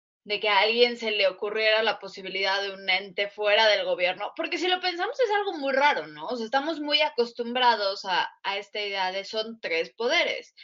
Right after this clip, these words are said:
y entonces todo lo que sea como gobierno y administración tiene que entrar en esos tres poderes. Entonces, o sea, de repente llega alguien y te dice, "No, es que resulta ser que hay un montón de instituciones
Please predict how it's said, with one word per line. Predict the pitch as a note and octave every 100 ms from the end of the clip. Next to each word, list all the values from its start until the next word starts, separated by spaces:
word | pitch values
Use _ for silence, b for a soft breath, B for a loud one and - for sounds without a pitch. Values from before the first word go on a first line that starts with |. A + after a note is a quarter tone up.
| B B
y | G3
entonces | F#3+ F#3+ G3+ A3 G#3+ -
todo | A#3+ B3+ D#4 E4
lo | D4+ D4
que | A3+
sea | A3 A#3 A#3 A#3
como | A#3+ A#3 G3
gobierno | F3 F3+ G#3 A#3+ B3 B3+ A#3+
y | A#3+
administración | F#3 F3+ F#3 F#3 - G3 F3+ G#3 A3 G3+ F#3 G3+ G4 _ _ _ _ _
tiene | A3 A3 A#3
que | A#3
entrar | F3 F3 F#3 F#3
en | G#3
esos | E3+ F#3 G3 - _
tres | - D#3+ C3+ -
poderes. | B3 E4 F#4 E3 - -
Entonces, | C4 B3 E4 D#4+ G#3+ G3 D3+ B B B B
o |
sea, | - A#3
de | B3+
repente | C#4 C#4 D#4 D#4 F4
llega | D#4+ E4+ E4 D#4+
alguien | D#4 B3+ G3+ F3+ G3 A#3+ _ _
y | - B3
te |
dice, | B3+ C4+ B3+
"No, | C#4 D#4+
es | E4
que | F4+
resulta | F4+ C4 C#4+ C#4
ser | D4+ C#4+
que | C#4+
hay | D4
un | C#4+
montón | C#4+ C4 C#4+ D4
de |
instituciones | D#4+ D4+ C4 G3 G3 G#3+ G#3+ G3 G3 D4 _